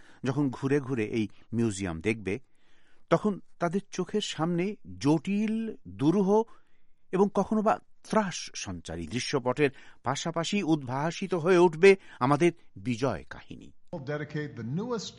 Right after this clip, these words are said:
Speaker 2: American icon on our national mall, the National Museum of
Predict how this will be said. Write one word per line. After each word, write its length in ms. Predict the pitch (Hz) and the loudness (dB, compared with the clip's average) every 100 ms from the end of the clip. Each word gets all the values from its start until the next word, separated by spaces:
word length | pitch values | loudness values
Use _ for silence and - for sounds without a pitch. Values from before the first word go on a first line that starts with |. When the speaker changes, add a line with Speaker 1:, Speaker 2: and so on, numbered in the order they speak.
| - - 127 | -18 -12 -8
Speaker 2:
American 460 | 135 165 156 143 | -2 0 0 0
icon 580 | 123 139 139 135 131 127 | 0 0 0 2 2 0
on 180 | 117 107 | -2 0
our 180 | 101 101 | 2 2
national 400 | 110 107 113 104 | 0 -2 -2 -2
mall, 260 | 85 60 - - - - - - - - | -2 -4 -12 -18 -20 -20 -20 -20 -20 -8
the 120 | 101 127 | -2 2
National 400 | 160 160 180 147 | 2 2 2 2
Museum 400 | 123 110 175 175 | 2 2 2 0
of 180 | - | -2